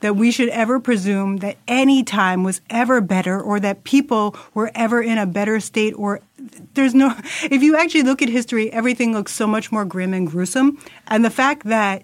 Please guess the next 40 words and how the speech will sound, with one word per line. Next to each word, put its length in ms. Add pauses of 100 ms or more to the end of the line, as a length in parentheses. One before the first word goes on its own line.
(220)
people 460 (140)
had 240
to 220 (240)
live 480 (320)
with 340
trauma 520
and 180
weren't 240
allowed 420
to 240 (180)
work 320
it 120
through 380
it 240
or 160
heal 340
it 180 (280)
is 200 (240)
disgusting. 800
It 60
actually 300
sounds 320
like 160
this 220
planet 380
is 120
hell. 460 (340)
It 80
sounds 260
like 140
you 140
were 100
like, 240
you 80
had 200
to 100
suck 300
that 180
shit 180
up, 180